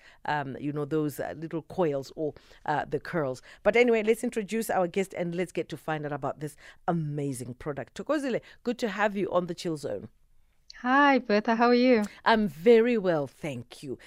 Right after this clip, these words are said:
Speaker 1: And thank you so much
Speaker 2: Thank
Speaker 1: for
Speaker 2: you
Speaker 1: making
Speaker 2: for having me.
Speaker 1: Thank you for making time this evening.
Speaker 2: Mm.
Speaker 1: So let's talk about your hair care product. How did this, wha-, how, what happened for you to come up with this product?
Speaker 2: So, you know, I always say,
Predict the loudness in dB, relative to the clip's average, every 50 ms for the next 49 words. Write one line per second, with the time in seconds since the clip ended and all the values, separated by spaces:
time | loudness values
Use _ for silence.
0 | -18 -6 -4 0 2 2 0 0 0 -2 0 0 2 2 2 0 0 0 0 2
1 | 4 4 4 4 4 4 2 0 0 -2 -4 -8 -8 -10 -10 -10 -10 -10 -12 -12
2 | -10 -12 -14 -8 _ -4 -4 -4 -4 -6 -8 -4 -2 -2 -2 0 -2 -4 -4 -6
3 | -10 -12 -10 -12 -14 -10 -6 -2 0 2 4 4 4 6 6 6 4 4 2 0
4 | -2 -4 -6 -6 -6 -6 -4 -2 -2 -4 -2 -2 -2 -2 -2 -2 -2 -4 -4 -4
5 | -4 -6 -8 -12 -12 -4 0 2 4 4 4 2 0 -2 0 0 0 0 0 2
6 | 4 4 4 4 2 -2 0 2 2 2 2 0 -4 -6 -6 -4 -2 -4 -4 -4
7 | -4 -4 -4 -2 -2 -4 -8 -10 _ -20 -20 _ _ -20 -20 -20 -18 -10 0 2
8 | 2 2 2 -2 -2 -4 -4 -6 -8 -12 -12 -6 -4 -4 -4 -4 -6 -6 -4 -4
9 | -4 -4 -4 -6 -8 -6 -6 -8 -6 -6 -6 -6 -6 -8 -14 _ -20 -20 _ _
10 | _ -4 -2 -2 -2 -4 -6 -8 -8 -6 -6 -6 -6 -6 -6 -6 -6 -8 -8 -8
11 | -8 -8 -8 -8 -12 -14 -18 -20 _ _ _ _ _ _ _ _ _ _ _ _
12 | _ _ _ _ _ -20 -20 -20 -20 -20 -20 -20 -20 -20 _ -12 -10 0 4 6
13 | 8 8 8 8 8 6 4 4 4 4 4 6 8 8 8 8 8 8 6 4
14 | 2 0 2 2 4 4 4 2 2 0 -4 -6